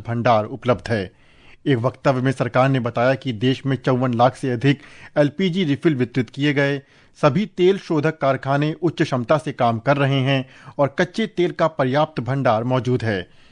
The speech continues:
सरकार ने ये भी बताया कि अब तक लगभग पाँच लाख यात्री खाड़ी क्षेत्र से स्वदेश लौट चुके हैं।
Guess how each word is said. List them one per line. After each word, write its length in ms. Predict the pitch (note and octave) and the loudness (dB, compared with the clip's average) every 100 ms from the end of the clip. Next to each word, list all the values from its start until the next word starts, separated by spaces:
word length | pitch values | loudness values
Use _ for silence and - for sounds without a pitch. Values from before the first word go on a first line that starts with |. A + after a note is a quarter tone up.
| _ | _
सरकार 300 | A#2+ A#2+ C3+ | -6 2 2
ने 100 | C3+ | 2
ये 160 | A2+ B2+ | 0 0
भी 120 | C3+ | 0
बताया 320 | B2+ A#2+ B2+ | 0 0 0
कि 180 | C3 C3 | 0 -2
अब 140 | B2+ - | -4 0
तक 180 | C#3+ C3+ | -2 0
लगभग 340 | B2 G#2+ C#3+ - - | -4 0 0 -2 -4
पाँच 320 | C#3+ D#3+ C#3+ | 0 0 -2
लाख 300 | B2 C3+ - | -2 -2 -2
यात्री 500 | A#2+ C3 - C#3+ C#3 - - - - | -2 -2 0 -2 -2 -4 -20 -20 -2
खाड़ी 240 | D3 F#3 | 2 2
क्षेत्र 360 | G3+ F#3 F#3 F3 | 0 -2 0 -2
से 160 | E3+ | -2
स्वदेश 440 | E3+ C#3+ B2+ C3+ - | -2 0 -2 -2 0
लौट 160 | B2+ - | 0 0
चुके 240 | C3+ C#3 | -2 -2
हैं। 260 | C3+ C3+ | 0 0